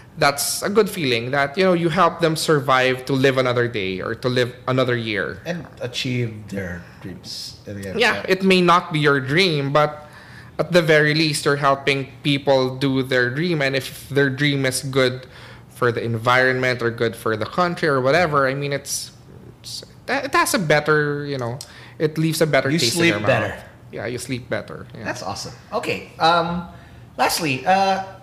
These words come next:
Speaker 2: just a couple, uh, just lighter topics at least. There's a new law now,
Speaker 1: Mm.
Speaker 2: and this is very technical as, as a lawyer, that very soon here in the Philippines, I mean, it's been passed, right? That
Speaker 1: Yes.
Speaker 2: that people can now, uh,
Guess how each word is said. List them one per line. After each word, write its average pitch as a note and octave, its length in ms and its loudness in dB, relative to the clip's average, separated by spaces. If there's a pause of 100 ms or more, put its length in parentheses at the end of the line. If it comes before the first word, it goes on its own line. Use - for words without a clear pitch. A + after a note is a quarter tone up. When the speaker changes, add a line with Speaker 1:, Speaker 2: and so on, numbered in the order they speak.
(120)
Speaker 2:
just F#3+ 180 -4
a G#3+ 60 -6
couple, F#3 580 -2
uh, C#3+ 240 0
just - 300 -8
lighter C3 600 -2
topics G#2+ 520 -6
at F#2+ 120 -12
least. - 280 -10 (840)
There's G#3 240 -2
a C3+ 80 -2
new B2+ 240 0
law F#2 640 -2 (340)
now, F2+ 460 -6
Speaker 1:
Mm. A2 200 -8
Speaker 2:
and A2 220 -6
this A#2+ 200 -4
is B2 180 -6
very A#2 340 2
technical G#2+ 480 -8 (160)
as, F#2+ 220 -12
as G2 200 -12
a F#2+ 40 -10
lawyer, E2+ 340 -12 (600)
that - 360 -6 (160)
very D#3+ 260 0
soon C#3+ 240 -2
here C3+ 140 -2
in B2 80 -2
the A#2+ 60 -2
Philippines, G2 500 -8
I C#3+ 80 -4
mean, G3+ 100 -4
it's - 80 -8
been B2 160 -2
passed, C3 300 -2
right? A2+ 260 -8
That G#2+ 220 -6 (260)
Speaker 1:
Yes. C#3 400 0
Speaker 2:
that G3+ 80 -4
people G#3 240 0
can C3 240 -2
now, A#2+ 580 2 (560)
uh, G#2 600 0